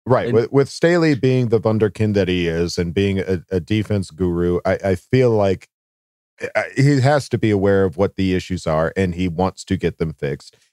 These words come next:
Speaker 1: And I think he is, I, I trust that he is working to get it fixed. And I feel like, as, I think if we can get through this next game and get to that bye week, I think that's gonna help us really analyze what we've done this first part of the season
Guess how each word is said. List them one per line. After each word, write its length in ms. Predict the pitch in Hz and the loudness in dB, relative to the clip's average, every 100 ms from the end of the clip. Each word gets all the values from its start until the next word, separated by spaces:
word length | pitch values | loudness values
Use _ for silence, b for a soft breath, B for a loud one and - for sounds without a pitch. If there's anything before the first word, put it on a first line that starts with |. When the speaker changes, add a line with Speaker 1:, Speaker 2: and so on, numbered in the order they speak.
| _ | _
Speaker 1:
And 160 | 104 95 | -2 0
I 60 | 92 | 0
think 220 | 101 80 | -2 -2
he 140 | 95 | -2
is, 280 | 90 80 - _ - | -2 -4 -12 _ -4
I, 120 | 101 - | -2 0
I 120 | - | 0
trust 460 | - 151 - - 104 - | 0 -2 -2 -8 -8 -2
that 180 | 92 | -2
he 140 | - 92 | -2 -4
is 160 | 85 | -4
working 520 | 90 101 85 80 71 - _ _ _ | -2 -2 -2 -8 -12 -16 _ _ _
to 120 | 98 | -4
get 220 | 76 98 | -2 0
it 160 | 85 - | -2 -4
fixed. 340 | - 76 - | -4 -4 -4
And 100 | 82 | -8
I 100 | 82 | -6
feel 240 | 78 92 87 | -2 -2 0
like, 280 | 85 85 - _ _ - - | -2 -4 -6 _ _ -12 -4
as, 240 | 98 95 - | -4 -4 -4
I 60 | |
think 240 | 98 135 135 | -2 -2 -2
if 140 | 107 104 | -4 -2
we 120 | 107 | -2
can 200 | 98 95 | -2 -2
get 240 | 101 104 _ - | 0 -2 _ -4
through 420 | 104 104 110 - - | 0 2 0 -4 -4
this 240 | 98 92 98 | -2 -2 -2
next 280 | 95 - | -2 -2
game 340 | - 95 98 98 | -4 -2 0 -2
and 180 | 82 78 | -4 -4
get 160 | 92 | -4
to 120 | - 90 | -2 0
that 240 | 87 69 | 0 0
bye 220 | 80 82 | 0 0
week, 320 | 90 101 110 _ _ _ - | 0 0 -2 _ _ _ -6
I 60 | 90 | -2
think 200 | 92 85 | -2 -2
that's 180 | 92 | -4
gonna 200 | 101 90 | -2 -2
help 300 | 85 92 80 | 0 -2 0
us 160 | 92 - | -4 -2
really 340 | 92 90 87 | -4 -2 -2
analyze 560 | 82 87 90 85 87 76 | -4 -2 -2 0 -2 -4
what 260 | 80 73 90 | -6 -4 -2
we've 200 | 90 80 | -2 -2
done 320 | 87 87 87 | -2 -2 -2
this 180 | 80 80 | -4 -6
first 400 | - 87 85 - - _ _ _ _ - | -2 0 0 -2 -16 _ _ _ _ -4
part 180 | 98 92 | 0 0
of 100 | 82 | -2
the 80 | 82 | -4
season 540 | 95 92 90 104 | -2 0 0 -2